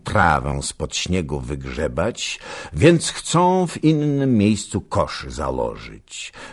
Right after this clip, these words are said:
Przy tym być może, że orda, stojąc w pobliżu doroszowych, wadzi się z nimi. Zawsze tak bywało. Niby to oni sprzymierzeńcy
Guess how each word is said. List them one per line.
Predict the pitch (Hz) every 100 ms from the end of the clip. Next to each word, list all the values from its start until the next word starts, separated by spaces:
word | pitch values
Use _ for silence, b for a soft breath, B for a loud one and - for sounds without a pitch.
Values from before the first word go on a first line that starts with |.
| -
Przy | - 220
tym | 233 151
być | 95 76
może, | 80 131 135 165
że | 80 -
orda, | 98 87 58 - 55 - _
stojąc | - - 120 104 80
w | -
pobliżu | - 73 67 104 73
doroszowych, | 65 80 73 64 - 92 98 120 127 b b -
wadzi | 69 71 120 135 92 78
się | - 76 71
z | 65
nimi. | 67 60 53 73
Zawsze | - 69 82 78 - -
tak | 65 65
bywało. | 58 62 60 - - - - B B -
Niby | 110 202 208 147 120
to | - 92 -
oni | - 113 85
sprzymierzeńcy | 73 - - - 127 87 65 - 110 143 151 139 143 135